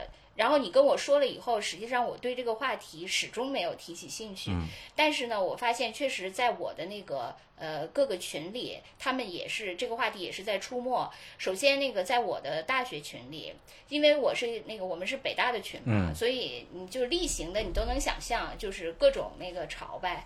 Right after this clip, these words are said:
Speaker 2: 不是。
Speaker 1: 就是嘲笑对方。然后如果呢，就嘲笑隔壁。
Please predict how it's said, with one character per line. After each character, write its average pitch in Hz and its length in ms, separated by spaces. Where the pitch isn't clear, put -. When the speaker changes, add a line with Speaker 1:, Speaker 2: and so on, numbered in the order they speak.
Speaker 2:
不 113 80
是。 107 200
Speaker 1:
就 220 120
是 208 140
嘲 165 220
笑 - 180
对 208 180
方。 180 320
然 185 140
后 247 160
如 220 180
果 180 240
呢， 170 160
就 208 140
嘲 185 200
笑 214 280
隔 165 180
壁。 185 320